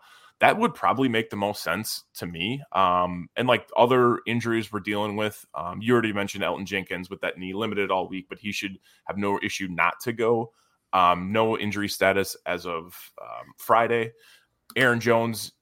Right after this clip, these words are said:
dealing with some injuries as he has the last couple weeks of the season, um, is an absolute warrior.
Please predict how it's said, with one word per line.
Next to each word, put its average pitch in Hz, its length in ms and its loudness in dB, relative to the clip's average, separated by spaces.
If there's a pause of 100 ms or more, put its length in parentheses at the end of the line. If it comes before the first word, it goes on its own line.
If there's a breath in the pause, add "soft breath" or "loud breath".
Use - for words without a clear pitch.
(200)
dealing 120 280 2
with 120 120 -2
some 113 120 -8
injuries 113 400 -6
as 104 140 -6
he 104 80 -6
has 104 240 0
the 101 80 -6
last 98 240 0
couple 101 180 -16
weeks 107 220 -8
of 92 60 -20
the 95 80 -14
season, 117 640 -6
um, 90 420 2 (140)
is 95 100 -10
an 98 80 -2
absolute 104 480 0
warrior. 104 720 0